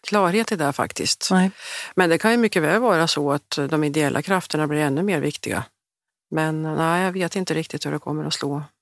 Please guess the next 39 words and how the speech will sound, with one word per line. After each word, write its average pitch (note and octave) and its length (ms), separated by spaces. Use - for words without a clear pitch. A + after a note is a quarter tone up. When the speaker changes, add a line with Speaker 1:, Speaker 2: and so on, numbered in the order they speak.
Speaker 2:
Ma-, G#3 160
man A3 200
har A#3 80
ju G#3+ 40
bara G#3 120
en G3+ 100
allmän F#3 240
känsla G3 340
av E3+ 60
att E3+ 60
de F#3 120
senaste F3+ 500
åren G3+ 380
Speaker 1:
Ja. E3+ 320
Speaker 2:
så - 180
har, D#3+ 360
eh, E3 420
myndigheter, F3+ 720
kommuner, E3+ 520
alla D#3+ 360
la-, D#3 220
sagt - 300
att D#3 120
vi, F3+ 280
det E3+ 340
har - 80
ändå F3 240
varit F3 180
som E3+ 100
ett - 100
mantra F3 420
någonstans D#3+ 520
att D#3 120
vi D#3+ 60
måste D#3+ 320
ha D#3+ 60
frivilligorganisationerna D#3 1200
med F#3 200
oss. F3+ 140